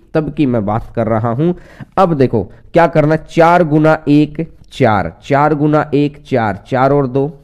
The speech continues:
छः। भैया ये let करना है हमेशा, इस संख्या को क्या करना है आपको? let करना है। अगर ये let कर लिया तो चार गुना एक, चार, चार plus दो, छः हो गया। अगली बार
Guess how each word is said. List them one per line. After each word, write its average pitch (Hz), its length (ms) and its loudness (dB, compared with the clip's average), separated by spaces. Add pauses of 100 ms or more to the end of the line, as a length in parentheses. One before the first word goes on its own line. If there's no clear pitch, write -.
(160)
छः। - 180 -16 (1800)
भैया 175 200 6
ये 170 280 6
let 180 300 2
करना 151 280 2
है 139 60 2
हमेशा, 113 440 -4 (100)
इस 147 200 -4
संख्या 143 320 -2
को 147 140 -2
क्या 139 180 0
करना 135 300 0
है 135 80 2
आपको? 147 640 -4
let 110 380 -4
करना 98 300 -12
है। - 120 -20 (840)
अगर 135 320 2
ये 165 160 4
let 147 300 0
कर 131 180 0
लिया 117 300 0 (300)
तो 127 60 -2
चार 160 400 0
गुना 151 300 0 (100)
एक, 147 320 2 (180)
चार, 117 500 -2
चार 139 400 -2
plus 143 180 -2
दो, 135 380 0 (200)
छः 139 160 -2
हो 107 160 -2
गया। 82 180 -10 (320)
अगली 160 280 4
बार 123 180 0